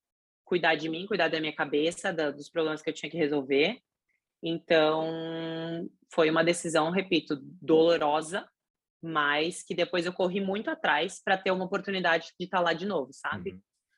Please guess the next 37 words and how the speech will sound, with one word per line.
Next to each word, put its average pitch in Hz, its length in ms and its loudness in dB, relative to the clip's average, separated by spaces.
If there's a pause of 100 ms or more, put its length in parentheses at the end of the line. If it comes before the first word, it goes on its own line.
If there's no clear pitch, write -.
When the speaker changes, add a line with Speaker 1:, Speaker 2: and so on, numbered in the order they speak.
(180)
Speaker 1:
Então, 147 360 0
eu 147 80 4
acho 151 180 2
que 170 60 2
a 160 40 4
diferença 160 500 0
foi 233 180 -2
essa, 180 240 0
assim. 143 320 -8 (260)
Eu 175 80 4
sabia 180 420 2
que - 60 0
eu 202 60 6
ia 180 120 2
perder 165 220 4
espaço, 156 520 0
mas 170 360 -2
eu 160 120 -2 (400)
tinha 196 300 -4 (120)
certeza 220 520 0
que 240 100 -4
eu 202 60 2
ia 196 80 0
correr 196 280 -2
muito 208 300 -4
atrás 185 500 0 (320)
pra 175 140 0
ter 196 120 0
uma 190 140 0
oportunidade 180 640 0
de 175 120 -6
novo 180 200 -2
em - 20 -2
dois 185 160 -2
mil 196 120 -4
e 214 40 -4
vinte. 151 480 -8